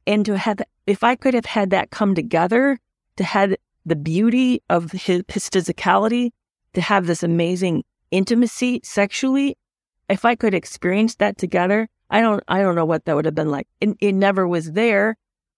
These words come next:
but I had longed, I'm somehow I kind of longed for that connectedness with somebody. And 'cause my first husband, I, I didn't feel as attracted to him, although we had all this incredible intimacy.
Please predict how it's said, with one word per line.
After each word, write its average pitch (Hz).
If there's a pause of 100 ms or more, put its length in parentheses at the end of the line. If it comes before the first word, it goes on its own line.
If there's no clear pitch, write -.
(160)
but 214
I 208
had 196
longed, 196
I'm 202
somehow 269
I 185
kind 202
of 156
longed 175
for 254
that 269 (400)
connectedness 233
with 262
somebody. 262 (560)
And 196 (680)
'cause 226 (560)
my 202
first 233
husband, 202
I, 190
I 190
didn't 202
feel 208
as 170
attracted 190
to 247
him, 254
although 175
we 165
had 180
all 165
this 165
incredible 165
intimacy. 220